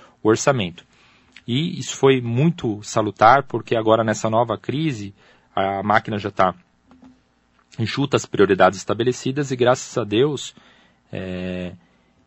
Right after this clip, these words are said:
essa economia que nós fizemos ao longo dos últimos anos proporcionou um superávit que tem nos ajudado a faz-, continuar os investimentos, tanto é que as obras não pararam no município de Guararema, pelo contrário, estão em ritmo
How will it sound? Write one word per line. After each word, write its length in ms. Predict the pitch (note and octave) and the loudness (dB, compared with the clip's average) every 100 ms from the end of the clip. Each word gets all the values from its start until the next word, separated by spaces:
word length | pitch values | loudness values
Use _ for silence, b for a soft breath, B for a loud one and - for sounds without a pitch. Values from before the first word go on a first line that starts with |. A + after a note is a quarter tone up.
| _ _ - | _ _ -10
essa 180 | - | -6
economia 420 | - A2 G#2+ A2+ - | -2 0 2 2 0
que 100 | A2+ | -2
nós 160 | G#2 | -6
fizemos 400 | - F#2+ F#2+ F#2+ | -4 0 0 0
ao 80 | F#2+ | -2
longo 160 | F#2 F#2+ | -2 -6
dos 100 | F#2 | -10
últimos 400 | - G2+ F#2+ F#2+ | -8 -8 -6 -6
anos 240 | G#2 A#2 | -6 -8
proporcionou 680 | - B2 C#3+ C3 - B2+ A#2 | -8 -6 -2 -2 -2 -4 -4
um 20 | |
superávit 800 | - B2+ C3+ G2 G2+ A2 A#2 - | -6 -6 -2 0 0 0 -4 -10
que 100 | B2 | -6
tem 360 | - B2+ C#3 - b b _ | -2 0 -2 -8 b b _
nos 120 | A2 | -4
ajudado 600 | A2+ G#2+ G#2 G2 A2 B2 | -2 -2 -2 0 0 0
a 40 | A#2 | -2
faz-, 240 | - G#2 | -2 -4
continuar 460 | - G#2+ - G#2+ A2+ | -2 -2 -2 4 4
os 100 | A#2+ | 4
investimentos, 560 | A#2+ A#2+ G2 G2 A2 | -2 -2 -4 -4 -6
tanto 240 | - G#2+ A2+ | -4 -2 0
é 40 | |
que 80 | A2 | 0
as 100 | G#2+ | 2
obras 300 | G#2+ G#2 F#2+ | 2 0 -2
não 120 | G#2+ | -4
pararam 400 | B2 A#2+ G#2 A2 | 0 4 4 4
no 80 | G#2+ | 0
município 360 | G2 - - G#2 | -6 -8 -14 -8
de 80 | |
Guararema, 420 | G2 F#2 F#2 G#2 A2 | -2 0 0 -4 -4
pelo 180 | G#2 | -6
contrário, 540 | - G#2 F#2+ F#2 G#2 A2+ | -4 -6 -2 4 4 4
estão 260 | - G2+ | -4 -4
em 80 | G2+ | -4
ritmo 460 | G2+ F#2+ - G2+ | -4 -6 -6 -6